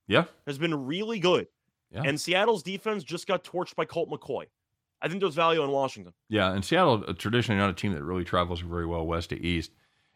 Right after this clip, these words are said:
Speaker 1: Uh, Bill McDonald said everybody's on Seattle and the under. It may go the opposite. Uh,
Speaker 2: I like Washington at home, but
Speaker 1: For sure. I'm, I'm there. I'm on Washington as well. As far as the total goes, I just don't know how much you're gonna get out of this Seattle team. That, you know, Washington defense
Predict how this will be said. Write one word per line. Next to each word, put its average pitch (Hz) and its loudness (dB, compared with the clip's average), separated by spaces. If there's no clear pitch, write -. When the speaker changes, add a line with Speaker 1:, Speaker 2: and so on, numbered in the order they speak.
Speaker 1:
Uh, 107 10
Bill 175 8
McDonald 151 6
said 123 4
everybody's 120 6
on 110 4
Seattle 107 4
and 90 2
the 76 -2
under. 82 0
It - -8
may 92 0
go 90 0
the 82 -2
opposite. 80 -2
Uh, 104 6
Speaker 2:
I 143 4
like 165 4
Washington 143 2
at 107 -6
home, 95 -8
but 95 -8
Speaker 1:
For 98 0
sure. 82 2
I'm, 92 0
I'm 90 0
there. 82 -2
I'm 82 -6
on 78 -8
Washington 80 -6
as 76 -8
well. 80 -4
As - -20
far 226 10
as 180 6
the 127 4
total 143 6
goes, 147 6
I 120 6
just 170 -2
don't 123 2
know 101 2
how 110 2
much 107 0
you're 92 -2
gonna 92 0
get 104 2
out 92 2
of 82 -4
this 85 -4
Seattle 95 2
team. 78 -6
That, 80 -4
you 117 -2
know, 80 -2
Washington 98 0
defense 87 -2